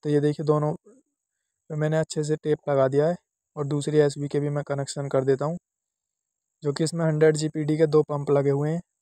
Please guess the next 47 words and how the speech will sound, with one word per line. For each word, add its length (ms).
हंड्रेड, 320
हंड्रेड 340
के, 160
और 180
adapter 340
लगा 200
हुआ 200
है 60
इसमें, 300
क्योंकि 520
एसएमपीएस 420
दोस्तों 280
प्लांट 800
में 160
काम 220
नहीं 140
करता 260
है, 100
जल्दी 340
दिक्कत 320
आती 200
है, 60
उसमें 200
problem 400
आती 200
है, 60
इसलिए 380
adapter 580
use 220
करते 280
हैं। 120
तो 60
ये 100
देखिए, 260
उसके 260
भी 80
दोस्तों 240
मैंने 260
as 60
it 120
is 160
ऐसे 160
ही 60
connection 400
कर 180
दिए 120
हैं। 140